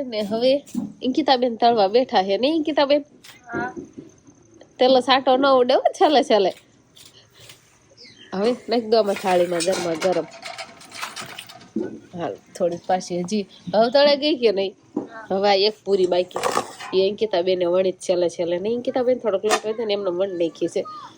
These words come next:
Speaker 1: અને બસ એટલી જ આરામ છે ને, એ કાઢી લો, પછી બધી તૈયાર કમ્પ્લીટ થઈ જાય અને પછી આપણે ખાવાની.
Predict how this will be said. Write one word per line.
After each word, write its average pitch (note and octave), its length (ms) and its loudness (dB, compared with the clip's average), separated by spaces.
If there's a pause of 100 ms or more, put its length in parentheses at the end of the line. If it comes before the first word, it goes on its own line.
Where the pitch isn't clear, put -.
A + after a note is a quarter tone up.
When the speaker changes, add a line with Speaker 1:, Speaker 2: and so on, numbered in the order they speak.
(120)
Speaker 1:
અને F3+ 180 -8
બસ F#3+ 220 -4
એટલી G3 300 -4
જ G3+ 40 0
આરામ G#3 260 -2
છે B3+ 140 -2
ને, G#3 180 -2
એ F#3 60 -4
કાઢી B3+ 420 0
લો, A#3 80 2 (420)
પછી G#3+ 260 -4
બધી A#3 340 2
તૈયાર A3+ 340 2
કમ્પ્લીટ G#3 540 0
થઈ C4+ 200 2
જાય D4 240 2 (160)
અને A#3 160 -8
પછી C4+ 400 0
આપણે G#3+ 300 0
ખાવાની. D4 680 0